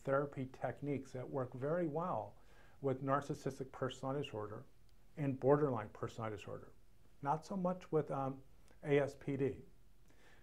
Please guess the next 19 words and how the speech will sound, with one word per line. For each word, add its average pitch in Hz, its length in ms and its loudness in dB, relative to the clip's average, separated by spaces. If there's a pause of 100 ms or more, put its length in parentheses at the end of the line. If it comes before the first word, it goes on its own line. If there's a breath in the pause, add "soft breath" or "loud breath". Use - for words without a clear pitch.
(920 soft breath)
But 151 260 10 (160)
the 131 120 0
glitch 135 400 2
in 98 120 -10
this - 300 -16 (580)
is 131 340 2
the 120 120 -6
person 147 480 -2 (180)
has 131 260 0
to 127 120 -6
commit 127 340 -4
to 139 80 -4
the 123 120 -2
therapy 123 380 -2
process 107 640 -10 (380 loud breath)
and 113 140 -6 (120)
has 131 440 0
to 139 200 -2
work 131 540 2